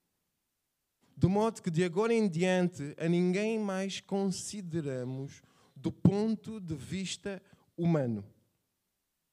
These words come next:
Ainda que antes tenhamos considerado Cristo dessa forma, agora já não consideramos assim. Portanto, se alguém está em Cristo,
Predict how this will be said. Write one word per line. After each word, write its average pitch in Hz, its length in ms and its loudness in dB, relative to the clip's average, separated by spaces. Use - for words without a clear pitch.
Ainda 285 240 -2
que 240 160 -6
antes 233 220 0
tenhamos 202 460 2
considerado 160 1000 -2
Cristo 156 560 -4
dessa 180 280 0
forma, 156 560 -2
agora 156 800 -2
já 147 180 2
não 170 440 4
consideramos 139 840 -4
assim. 107 400 -8
Portanto, 175 360 6
se - 160 -2
alguém 190 460 4
está - 280 0
em 170 200 6
Cristo, 147 680 -4